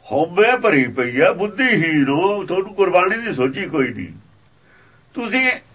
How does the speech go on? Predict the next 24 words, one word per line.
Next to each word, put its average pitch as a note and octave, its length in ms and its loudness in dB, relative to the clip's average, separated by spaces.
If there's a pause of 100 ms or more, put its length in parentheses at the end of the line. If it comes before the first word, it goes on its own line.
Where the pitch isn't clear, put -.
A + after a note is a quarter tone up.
(400)
ਬੇਵਕੂਫ B3+ 500 4
ਹੋ A3+ 200 4
ਨੇ B3 100 2
ਜਿਹੜੇ A#3+ 180 4
ਇਹਨਾਂ A#3+ 220 4
ਦੇ A3 100 2
ਮਸਲਾ F3 340 6
ਹੱਲ D#3 140 0
ਕਰਾਉਣ D3+ 220 2
ਨੂੰ D3+ 120 0
ਫਿਰਦੇ C#3 260 -4
ਨੇ। - 60 -12 (380)
ਉਹ A#3+ 140 -2
ਵੀ C4 120 2
ਸਦਾਈ A#3 340 4
ਹੋ A#3 80 4
ਨੇ, G#3 240 2 (2500)
ਇਹ F3 40 0
ਤਾਂ G#3+ 140 4
ਸਦਾਈ F3 360 4
ਨੇ, F3+ 280 2 (480)
ਇਹ F#3 100 4
ਸ਼ੈਤਾਨ F3 460 2
ਨੇ। A#3+ 140 -8